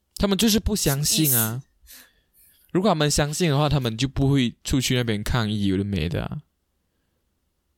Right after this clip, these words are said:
Speaker 1: OK，in another way，我们不要讨论
Speaker 2: <laughs>
Speaker 1: 他们，就是，you know，
Speaker 2: 我们不要揣测别人的想法。
Speaker 1: 我们不要揣测别人的想法，对不对？
Speaker 2: <laughs>
Speaker 1: 然后我之前在疫情期间啊，我就看到，例如像 Blackpink 他们出歌，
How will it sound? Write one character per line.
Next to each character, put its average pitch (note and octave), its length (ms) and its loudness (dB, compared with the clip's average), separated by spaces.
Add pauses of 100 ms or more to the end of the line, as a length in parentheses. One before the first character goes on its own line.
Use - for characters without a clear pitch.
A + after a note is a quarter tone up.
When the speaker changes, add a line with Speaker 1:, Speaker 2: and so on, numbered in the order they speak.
(260)
Speaker 1:
OK，in B2+ 460 0
another A2 240 0
way， G#2 380 0 (160)
我 A2+ 80 -2
们 G#2 160 -2
不 B2+ 80 0
要 B2+ 160 0
讨 G#2 220 -4
论 A2 280 -4 (220)
Speaker 2:
<laughs> G3+ 380 -12
Speaker 1:
他 C#3 100 -4
们， A2+ 380 -6 (180)
就 A#2+ 160 -2
是， A#2 120 0
you A#2 60 0
know， G#2 280 -2 (300)
Speaker 2:
我 B3 80 -4
们 A#3 60 -4
不 B3 60 -4
要 D4+ 80 0
揣 A3 220 -2
测 - 160 -4
别 F#3+ 140 -8
人 E3 60 -4
的 A3+ 60 -4
想 B2 80 0
法。 A#2 60 0
Speaker 1:
我 - 0 -
们 - 0 -
不 C#3 60 2
要 E3 80 2
揣 D3+ 220 0
测 D#3 80 2
别 C3 140 2
人 A2 80 2
的 - 60 0
想 A2 200 -2
法， A2 160 -2
对 G2 180 -2
不 G2 60 0
对？ F#2+ 220 -2 (480)
Speaker 2:
<laughs> - 540 -8
Speaker 1:
然 D#3+ 100 4
后 G3+ 220 4
我 C#3 180 0
之 F3 160 -2
前 D3 220 0
在 D3+ 180 2
疫 E3+ 180 0
情 A2+ 280 0
期 A2 180 0
间 G#2+ 180 0
啊， G2 140 0
我 G2+ 100 0
就 C#3 140 2
看 D#3 180 0
到， C3 320 0 (180)
例 C#3+ 140 0
如 G#2 160 0
像 A2 160 -2 (180)
Blackpink F#2+ 580 -4
他 A#2+ 100 -2
们 G#2 160 -4
出 - 300 -2
歌， E2 320 -4